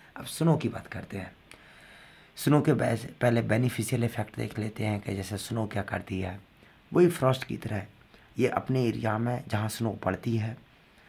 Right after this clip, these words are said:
वहाँ एक टाइप से वहाँ की वेजिटेशन के लिए एक, अ, वाटर सोर्स की तरह है, मॉइस्चर का सोर्स करती है, मेन सोर्स है।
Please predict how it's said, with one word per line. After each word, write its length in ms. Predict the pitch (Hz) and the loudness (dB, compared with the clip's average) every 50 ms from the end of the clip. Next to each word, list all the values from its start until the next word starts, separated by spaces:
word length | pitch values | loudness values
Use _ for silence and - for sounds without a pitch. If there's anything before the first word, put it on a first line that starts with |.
| - - - - - | -20 -20 -14 -6 -2
वहाँ 260 | 107 120 120 139 131 | 0 2 4 4 4
एक 140 | 131 123 - - | 4 2 2 2
टाइप 160 | 117 113 107 | 2 2 2
से 160 | - - 123 | 2 0 0
वहाँ 160 | 113 113 117 | 0 2 0
की 140 | 117 - 120 | 0 0 -2
वेजिटेशन 640 | 101 92 101 101 101 - - - 107 104 - 110 107 | -2 0 -2 -2 -4 -6 -6 -6 -4 -4 -4 -4 -4
के 180 | 104 - 110 101 | -4 -4 -4 -4
लिए 240 | 101 101 104 113 113 | -4 -2 -2 -2 -2
एक, 400 | - 101 95 - - - - 98 | -2 -2 -2 -4 -8 -10 -6 -4
अ, 300 | 95 95 95 95 95 - | -4 -4 -4 -4 -4 0
वाटर 340 | 85 95 104 104 - 110 101 | 2 4 4 4 2 0 -2
सोर्स 360 | - - 107 117 95 - - | -2 -4 -4 -4 -4 -6 -6
की 140 | - - 92 | -8 -8 -6
तरह 200 | - 95 98 98 | -4 -2 -2 0
है, 240 | 92 90 87 87 | 0 -2 -4 -4
मॉइस्चर 300 | 90 95 95 - - 87 | -4 -4 -4 -4 -4 -6
का 160 | 87 - 95 95 | -6 -6 -8 -6
सोर्स 300 | - - 117 107 101 - | -4 -2 -2 -2 -2 -4
करती 380 | - 90 85 80 - 98 92 | -6 -8 -8 -8 -6 -6 -6
है, 160 | 92 87 85 - - - | -4 -6 -8 -10 -12 -8
मेन 220 | - 92 95 101 101 | -4 -4 -2 -2 -4
सोर्स 340 | - - 101 101 95 - - | -4 -6 -6 -6 -6 -6 -6
है। 180 | - 90 - | -6 -6 -8